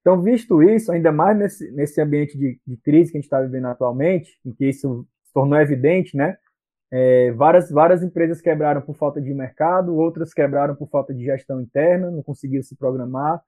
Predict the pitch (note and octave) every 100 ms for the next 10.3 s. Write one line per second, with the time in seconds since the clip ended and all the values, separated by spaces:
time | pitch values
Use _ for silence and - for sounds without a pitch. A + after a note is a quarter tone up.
0 | _ _ _ _ D#3 D#3+ D#3 C#3 - D3+
1 | F3 E3+ D#3+ C#3+ C3+ C#3+ C#3+ D3 D#3+ C#3+
2 | C#3+ - C#3+ C#3+ C3 - C3+ B2+ - C3+
3 | B2+ B2 C3 B2+ - _ _ _ _ A2+
4 | B2 B2+ C3 C#3 B2 C3 B2+ - C3+ C#3
5 | B2+ A#2 - C#3 E3 - D#3 C3 B2 -
6 | B2+ B2 - _ _ _ _ B2+ B2+ C#3+
7 | C#3 C#3 C3 C3+ - C3 - - C3 B2+
8 | C3 C3 C3 B2+ D3 F3 G3 _ _ _
9 | _ _ _ _ B2 - C#3+ C3 - D#3
10 | F3+ E3+ G3